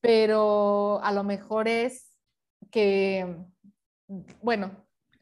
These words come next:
voy a hacer un pequeño spoiler. Yo, este, yo creo que es el último de mis lenguajes,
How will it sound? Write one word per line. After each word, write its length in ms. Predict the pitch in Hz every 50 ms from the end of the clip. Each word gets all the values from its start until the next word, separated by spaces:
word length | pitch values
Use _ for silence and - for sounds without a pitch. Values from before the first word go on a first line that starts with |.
| - -
voy 160 | 214 226 233
a 60 | 240
hacer 180 | 240 240 262 247
un 100 | 233 226
pequeño 280 | 247 240 - 214 220
spoiler. 380 | 214 - - 220 208 220 226 220 -
Yo, 400 | 208 185 196 202 202 202 202 202 -
este, 380 | 202 214 208 214 _ 233 226
yo 140 | 190 208 202
creo 160 | 208 208 202
que 80 | 208 214
es 180 | 208 - - _ -
el 180 | 214 214 208
último 460 | 202 196 185 - 208 202 208 220 220 -
de 140 | 208 202 196
mis 180 | 190 185 180 190
lenguajes, 480 | 190 180 180 185 180 - - - 220